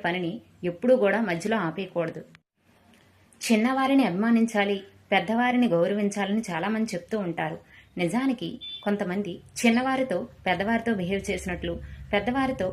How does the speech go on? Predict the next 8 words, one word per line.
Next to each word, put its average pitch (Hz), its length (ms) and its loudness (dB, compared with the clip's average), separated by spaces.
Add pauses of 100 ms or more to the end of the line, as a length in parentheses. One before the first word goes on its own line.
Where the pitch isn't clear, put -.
(260)
చిన్నవారితో 220 540 0
బిహేవ్ 196 260 -2
చేసినట్లు 190 400 -4 (100)
చేస్తూ 170 260 -2 (100)
ఉంటారు. 165 320 -6 (480)
పెద్దవారికి 220 600 0 (300)
మన 180 260 -4
పనులు 190 260 -2